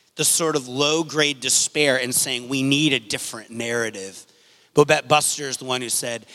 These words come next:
"He who tells the best story wins." And as followers of Jesus, we humbly submit, we have the best story. We know the ending. You're loved at the deepest part of your being.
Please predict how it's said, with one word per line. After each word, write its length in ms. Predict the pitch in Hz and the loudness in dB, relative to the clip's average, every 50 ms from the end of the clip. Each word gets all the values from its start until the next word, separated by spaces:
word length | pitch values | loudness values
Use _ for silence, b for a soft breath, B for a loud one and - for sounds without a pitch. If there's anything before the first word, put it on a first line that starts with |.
| B B B B B | B B B B B
"He 260 | - - 156 165 151 | -10 -4 -2 -2 -2
who 120 | 131 143 | -2 -4
tells 400 | 143 - - 151 143 135 131 120 | -8 -8 -6 -6 -4 -6 -6 -6
the 100 | - 131 | -8 -10
best 280 | 120 - 131 117 113 - | -8 -6 -6 -4 -2 0
story 560 | - - - - 135 123 117 113 110 107 110 | -2 -2 -2 -6 -10 -10 -10 -10 -10 -12 -16
wins." 580 | 104 101 117 123 120 117 113 110 101 98 104 110 | -16 -14 -14 -14 -14 -14 -18 -20 -18 -16 -14 -12
And 120 | 131 113 | -10 -8
as 120 | 117 110 - | -6 -6 -4
followers 640 | - - 143 143 143 143 147 139 131 127 123 113 | 0 2 4 4 4 2 0 -2 -4 -6 -6 -6
of 80 | 123 113 | -8 -8
Jesus, 500 | - - 143 135 131 127 113 113 107 - | -6 -6 -6 -6 -6 -8 -6 -2 -2 -4
we 100 | 123 113 | -4 -4
humbly 420 | 101 117 123 117 117 110 107 104 | -12 -10 -10 -8 -8 -8 -8 -6
submit, 540 | 104 - - 107 104 104 104 107 104 - _ B B B B B | -4 -4 -4 -4 -6 -10 -12 -12 -12 -12 _ B B B B B
we 120 | 113 110 | -6 -6
have 400 | 113 - - 113 110 107 - - | -6 -4 -4 -8 -10 -10 -12 -16
the 80 | - 98 | -18 -18
best 320 | - 90 82 - - - | -18 -18 -12 -8 -4 -4
story. 520 | - - - 101 104 101 95 95 - _ _ _ _ _ _ _ _ _ _ _ _ _ _ _ _ _ _ _ _ _ _ _ _ _ _ _ _ | -4 -6 -8 -14 -20 -20 -20 -20 -20 _ _ _ _ _ _ _ _ _ _ _ _ _ _ _ _ _ _ _ _ _ _ _ _ _ _ _ _
We 140 | - 107 110 | -14 -14 -12
know 200 | 104 104 107 104 | -12 -12 -12 -12
the 220 | 90 90 90 90 | -14 -14 -16 -16
ending. 320 | 101 110 110 95 87 78 78 _ _ _ _ _ _ _ _ _ _ _ _ _ _ _ _ _ _ _ _ | -16 -16 -18 -20 -20 -20 _ _ _ _ _ _ _ _ _ _ _ _ _ _ _ _ _ _ _ _ _
You're 180 | - 98 95 92 | -20 -20 -20 -20
loved 460 | 92 101 107 113 110 101 92 - - | -18 -16 -16 -16 -16 -16 -16 -18 -18
at 80 | 92 - | -18 -18
the 60 | 101 | -18
deepest 420 | - - 107 101 - - - - | -18 -16 -16 -16 -12 -12 -12 -12
part 240 | - - - 98 95 | -12 -16 -18 -18 -18
of 100 | 95 - | -20 -20
your 120 | - 90 _ | -20 -20 _
being. 380 | - 98 98 101 95 85 78 | -20 -20 -20 -20 -20 -20 -20